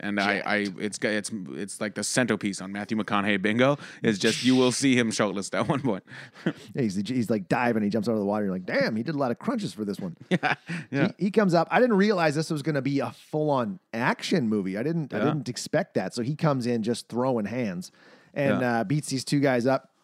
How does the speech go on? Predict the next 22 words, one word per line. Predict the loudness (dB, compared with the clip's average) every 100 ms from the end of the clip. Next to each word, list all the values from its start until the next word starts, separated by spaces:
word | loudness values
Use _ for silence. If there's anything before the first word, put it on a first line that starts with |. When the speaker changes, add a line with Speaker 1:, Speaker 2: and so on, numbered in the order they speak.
| _ _ _ -2
Speaker 2:
rescue, | 2 2 0 0 2
rescues | 2 0 0 0
her. | 2 0 0 -14 _
I | -18
found | -6 -4 -4 -4
his | -6
mustache | -4 -6 -4 0 0 0 -6 -20 _ _ _
distracting. | -12 -12 -10 -10 -12 -12 -20 -20 -20 _
Speaker 1:
Distracting? | -4 -4 -8 _ -6 -2 0 -2 -2 -2 0
Speaker 2:
They | -2
should | -2 0 0
have | 0
just | -2 -2
said, | 0 -2 0
"No | -2 -4
mustache." | -8 -12 -16 -18 -20 _ _ _ _
Speaker 1:
No. | -8 -6 -6 -10 -10
Speaker 2:
Yeah. | -10 -10 -8
Speaker 1:
I | -6 -4
completely | -6 -6 -6 -6
disagree. | -8 -6 -6 -6
Speaker 2:
What? | -4 -2 -4 -6 -14